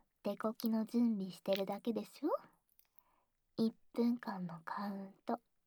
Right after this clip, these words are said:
始まってないですよ。<laughs>もしかして、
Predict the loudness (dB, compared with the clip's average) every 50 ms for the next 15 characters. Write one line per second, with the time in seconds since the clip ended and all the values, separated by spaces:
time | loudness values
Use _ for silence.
0 | _ _ _ 2 2 2 4 4 4 4 4 4 2 4 4 4 6 8 6 6
1 | 6 4 4 2 0 0 2 4 6 6 6 6 6 6 4 4 0 -6 -20 _
2 | _ _ _ _ _ _ _ -18 -18 -18 -18 -18 _ _ _ _ _ _ _ _
3 | _ _ _ _ _ _ _ _ _ _ _ _ _ _ _ -20 _ _ _ _
4 | _ _ _ _ _ _ _ _ _ _ _ _ _ _ _ _ 6 6 6 8
5 | 8 6 6 6 4 0 -4 _ _ 4 6 6 6 6 4 2 0 -2 -2 -6
6 | -8 -4 0 4 6 6 6 6 6 4 4 4 4 4 0 -6 -2 4 6 8
7 | 8 6 4